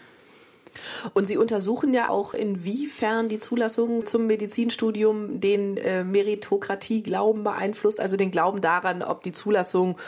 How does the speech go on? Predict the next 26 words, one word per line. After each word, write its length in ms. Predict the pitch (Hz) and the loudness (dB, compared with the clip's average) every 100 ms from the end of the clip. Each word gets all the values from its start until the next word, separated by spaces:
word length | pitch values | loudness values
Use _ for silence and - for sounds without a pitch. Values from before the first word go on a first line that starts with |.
| - - - | -16 -18 -8
und 400 | - 180 185 - | 0 2 0 -4
die 260 | 180 180 165 | -4 -2 0
gesellschaftliche 580 | 160 170 190 185 175 160 | 2 2 2 -4 -4 -4
Position 580 | - 165 170 - 180 180 | 0 0 0 2 2 2
jetzt 140 | 160 | 0
von 160 | 160 151 | -2 0
der 140 | 143 | 0
eigenen 400 | 139 135 135 - | 0 0 -2 0
Anstrengung 640 | 226 311 - 247 233 220 | -2 -2 -2 2 2 2
abhängt 460 | 202 202 208 196 196 | 0 -2 -2 0 0
oder 260 | 185 185 165 | 2 2 0
inwiefern 580 | 175 165 180 185 156 | 0 -2 0 0 0
dann 180 | 160 151 | 0 -2
eben 300 | - 165 160 | -2 0 0
Glück, 340 | 165 180 190 - | 2 0 0 -6
zum 140 | 160 | -4
Beispiel 480 | 147 151 156 143 - | -2 -2 -2 -6 -4
das 180 | 135 143 | -6 -6
Glück, 260 | 170 170 - | -6 -6 -2
reiche 240 | 151 160 - | -2 -2 0
Eltern 280 | 156 170 | 2 2
zu 200 | 143 131 | -2 -4
haben, 180 | 127 123 | -2 0
eine 80 | 131 | -2
Rolle 260 | 123 127 123 | 0 -2 -2
spielt. 360 | - 139 135 | -2 -2 -2